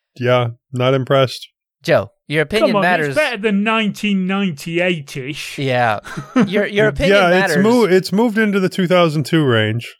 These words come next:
Speaker 2: I th-, I think we've gone further, 'cause look, look at everything.
Speaker 3: <laughs>
Speaker 2: Everything is mostly flat. There are only some gradients. So I'm gonna say at least twenty ten.
Speaker 3: Yeah.
Speaker 1: Yeah,
Speaker 3: Yeah, I think
Speaker 1: okay,
Speaker 3: you're
Speaker 1: I,
Speaker 3: right.
Speaker 1: I'll give you that.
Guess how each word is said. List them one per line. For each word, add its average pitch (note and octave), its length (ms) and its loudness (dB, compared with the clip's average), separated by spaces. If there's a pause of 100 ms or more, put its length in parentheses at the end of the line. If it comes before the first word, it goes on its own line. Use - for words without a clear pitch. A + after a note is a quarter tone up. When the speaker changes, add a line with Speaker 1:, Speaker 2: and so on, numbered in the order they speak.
(640)
Speaker 2:
I A#3+ 140 -2
th-, - 120 -4
I F3+ 120 0
think B3+ 200 0
we've A3 140 -10
gone G#3 240 -2
further, A3+ 280 -2
'cause D#3 220 -8
look, G3 240 -2
look F3 160 -8
at E3+ 80 -6
everything. A#2+ 420 0
Speaker 3:
<laughs> - 0 -
Speaker 2:
Everything F#3 380 -6
is C#3 220 -8
mostly F#3 720 -2
flat. D#3+ 560 -6
There D3+ 180 0
are D3 220 0
only F#3+ 340 -6
some A3+ 480 -4
gradients. E3+ 640 -6 (240)
So F3 160 -2
I'm E3+ 200 0
gonna G#3+ 200 -2
say D#3+ 280 0
at D3 100 -6
least D#3 280 -8
twenty C3+ 220 -6
ten. G2+ 380 -8 (480)
Speaker 3:
Yeah. E3 160 4 (280)
Speaker 1:
Yeah, G3+ 520 -2 (200)
Speaker 3:
Yeah, G3+ 260 2
I G3+ 60 2
think G3+ 140 0 (140)
Speaker 1:
okay, C#3+ 220 2
Speaker 3:
you're F3+ 140 4
Speaker 1:
I, F3 120 2
Speaker 3:
right. D#3+ 80 2
Speaker 1:
I'll D#3+ 160 0
give C#3 200 -6
you A2+ 100 -2
that. G#2+ 260 -6